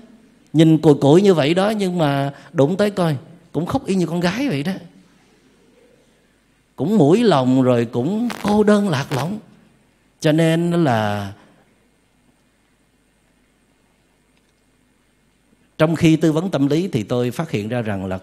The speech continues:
có nhiều bạn đến với nhau vì quá cô đơn thôi. Hai tâm hồn cô đơn đến với nhau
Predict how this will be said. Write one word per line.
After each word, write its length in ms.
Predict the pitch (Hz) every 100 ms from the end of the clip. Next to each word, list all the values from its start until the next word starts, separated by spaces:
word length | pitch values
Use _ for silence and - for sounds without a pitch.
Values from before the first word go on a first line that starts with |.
| -
có 260 | - 208 285 202
nhiều 140 | 110
bạn 300 | 98 92 131
đến 180 | 151 214
với 120 | 185
nhau 280 | 156 135 120
vì 160 | 101 98
quá 160 | 101 156 -
cô 120 | 123
đơn 260 | 120 113
thôi. 120 | 117 135 _ _ _ _ _ _ _ _ _ _ _ _ _ _ _ _ _ _ _ _ _
Hai 200 | - 156
tâm 200 | 156 147
hồn 180 | 120 107
cô 160 | 127 127
đơn 260 | 135 131
đến 180 | 147 170
với 120 | 160
nhau 400 | 156 120 120 113